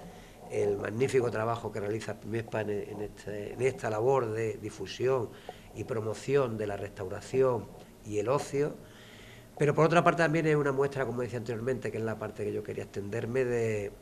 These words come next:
del magnífico trabajo que realizan los establecimientos de restauración, de hostelería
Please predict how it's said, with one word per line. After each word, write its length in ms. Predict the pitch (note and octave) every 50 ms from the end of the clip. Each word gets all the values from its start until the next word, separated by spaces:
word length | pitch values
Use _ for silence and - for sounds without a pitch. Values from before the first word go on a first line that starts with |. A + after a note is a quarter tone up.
| - - - - - - - - - - - - - - -
del 140 | - B2 A#2+ A#2
magnífico 500 | A#2+ A#2+ A#2+ B2+ C#3 C3+ - D3 C#3 A#2+
trabajo 400 | - A2 A#2 B2 A#2+ A#2+ A2+ -
que 80 | A2
realizan 380 | G2+ G2+ G2 G2+ G#2+ - A2 G#2+
los 80 | G#2
establecimientos 880 | - - F#2+ G2+ G2 - - F#2+ A2 A2 G#2 G#2+ - G2+ G2 G2 F#2+ F#2
de 120 | G2 G#2+ G2+
restauración, 760 | F#2+ F#2 - - - - - - - A#2+ B2+ C3 C3+ C3+ - - - - - - - - -
de 60 | -
hostelería 640 | F#2+ - - G2 F#2+ G2 G#2+ A2 A2+ A#2+ B2 - -